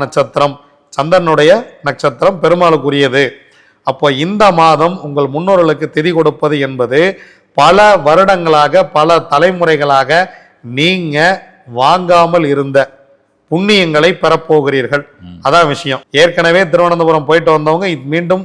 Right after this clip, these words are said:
Speaker 1: திருவனந்தபுரம் போறது ரொம்ப சிறப்பு.
Speaker 2: பரசுராமர் கோயிலுக்கு.
Speaker 1: பரசுராமர்
Speaker 2: ம்.
Speaker 1: கோயிலுக்கு நான் வந்து நம்பர் வந்து கொஞ்சம் கீழே
Speaker 2: ம், சொல்றேன்.
Speaker 1: டிஸ்பிளேல கொடுத்துருங்க.
Speaker 2: சொல்றேன்.
Speaker 1: அந்த நம்பரை வந்து அவங்க கான்டாக்ட் பண்ணி அவங்க போயிட்டு வரட்டும். அதே போல பரசுராமர் கோயிலுக்கு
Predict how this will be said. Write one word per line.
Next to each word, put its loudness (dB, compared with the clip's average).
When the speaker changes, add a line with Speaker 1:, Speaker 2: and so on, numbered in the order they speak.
Speaker 1:
திருவனந்தபுரம் -2
போறது 0
ரொம்ப -2
சிறப்பு. 0
Speaker 2:
பரசுராமர் -2
கோயிலுக்கு. -6
Speaker 1:
பரசுராமர் 2
Speaker 2:
ம். -10
Speaker 1:
கோயிலுக்கு 0
நான் 2
வந்து 2
நம்பர் 2
வந்து -2
கொஞ்சம் -8
கீழே 2
Speaker 2:
ம், 0
சொல்றேன். -10
Speaker 1:
டிஸ்பிளேல 0
கொடுத்துருங்க. -6
Speaker 2:
சொல்றேன். -10
Speaker 1:
அந்த -2
நம்பரை 2
வந்து 0
அவங்க 0
கான்டாக்ட் -4
பண்ணி -4
அவங்க -6
போயிட்டு -2
வரட்டும். -2
அதே 2
போல 4
பரசுராமர் 2
கோயிலுக்கு 2